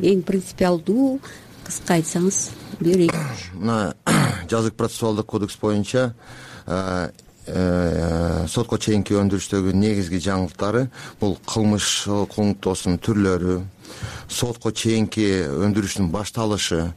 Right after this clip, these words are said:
Speaker 2: Мурда мына азы-, а, азыркы тартип боюнча, азыркы кодекс боюнча сотко чейинки өндүрүш,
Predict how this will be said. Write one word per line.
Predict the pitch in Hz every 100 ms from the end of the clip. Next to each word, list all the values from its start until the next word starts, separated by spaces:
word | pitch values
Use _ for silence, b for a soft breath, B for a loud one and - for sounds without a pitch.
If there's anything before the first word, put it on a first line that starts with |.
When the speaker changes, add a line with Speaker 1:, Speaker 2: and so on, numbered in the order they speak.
| B B B
Speaker 2:
Мурда | 107 101 110
мына | 104 104 95 92
азы-, | 98 -
а, | - 95 95 90 104
азыркы | 104 107 - 113 110 98 -
тартип | 107 - -
боюнча, | 107 107 - 143 165 - - - - - -
азыркы | 98 98 92 -
кодекс | 90 101 87
боюнча | - 90 90 - 120 120 B B B
сотко | - 107 113
чейинки | - 113 107 113
өндүрүш, | 110 104 120 139 -